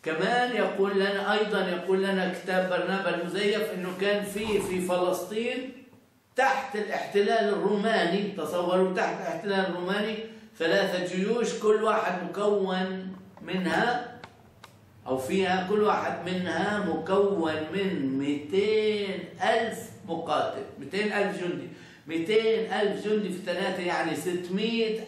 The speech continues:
ألف جندي غير روماني تحت الاحتلال الروماني. طبعا كلام غير معقول، كما يقول المثل العربي الدارج، آه، "كيف،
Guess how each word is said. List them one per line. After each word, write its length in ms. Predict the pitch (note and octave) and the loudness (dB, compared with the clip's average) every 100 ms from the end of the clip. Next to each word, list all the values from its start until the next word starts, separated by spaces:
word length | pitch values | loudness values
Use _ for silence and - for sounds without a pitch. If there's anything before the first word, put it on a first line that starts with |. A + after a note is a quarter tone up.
| A3+ | 2
ألف 220 | A#3 G#3 - - - - | 2 0 -6 -12 -18 -12
جندي 600 | C3 A3 G#3+ F3+ D#3+ D3 | 0 2 2 2 0 -2
غير 520 | C#3+ F#3+ C4+ B3+ - A#3 | 0 2 4 4 2 0
روماني 840 | A3+ A3+ A3+ A3 A3 A3 - - - - | 0 4 4 4 0 -2 -4 -8 -14 -2
تحت 440 | A3+ A3+ - - F#3+ | 0 0 -2 -6 -6
الاحتلال 920 | F3 - - F3 D3+ C#3 C#3+ C#3 - | -6 -6 -8 -8 -4 -4 -4 -6 -6
الروماني. 680 | C3 A#2 A2 G#2+ G#2+ A2 A2+ - - | -6 -4 -6 -6 -6 -8 -12 -12 -8
طبعا 520 | - - - - - - | -6 -4 -6 -8 -14 -8
كلام 500 | C3+ B2+ B2+ A#2+ A#2+ | -6 -2 -2 -4 -4
غير 260 | C3+ A2+ | -4 -4
معقول، 600 | A2+ G2+ B2+ E3+ G#3 A3+ G#3 F#3 | -4 -8 -8 -4 0 0 0 -4
كما 180 | F3 | -2
يقول 460 | E3 E3+ E3+ F3 E3+ - - - F3+ | -4 -4 -2 0 -2 -4 -12 -10 -2
المثل 480 | G3 F#3 - C#3+ C#3 | 0 0 -2 -2 -2
العربي 380 | C3 D3 C3+ C3+ | 0 0 0 -4
الدارج، 480 | B2+ C3+ C3 B2+ - - - - _ | -4 -2 -2 -2 -6 -12 -20 -20 _
آه، 340 | C3 C3 B2+ C3+ | -10 -8 -8 -8
"كيف، 520 | - F#3+ G3+ G3 - | -4 2 4 4 0